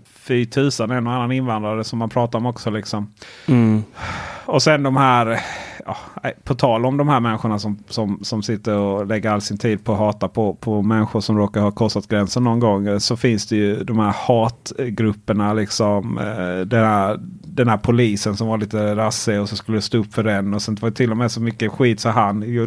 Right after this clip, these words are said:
Speaker 1: tog avstånd och då skulle det bli någonting annat, och alla ser ju sanningen och herregud. Eh,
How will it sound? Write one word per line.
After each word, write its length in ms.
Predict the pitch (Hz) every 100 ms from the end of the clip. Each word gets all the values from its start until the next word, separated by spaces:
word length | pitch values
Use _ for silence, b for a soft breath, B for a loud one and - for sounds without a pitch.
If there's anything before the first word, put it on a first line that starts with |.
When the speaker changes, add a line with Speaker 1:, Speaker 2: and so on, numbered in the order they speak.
| 101
Speaker 1:
tog 180 | - 117
avstånd 440 | 120 120 - 101
och 60 | 110
då 80 | 110
skulle 180 | - 113
det 60 |
bli 100 | 117
någonting 280 | 110 104 117
annat, 500 | 117 117 107 - -
och 100 | 123
alla 380 | 135 127 131 131
ser 160 | 127 139
ju 120 | 120
sanningen 520 | 117 120 120 110 110
och 60 | 117
herregud. 420 | 123 113 117 107 B B B B
Eh, 640 | 147 127 123 120 117 113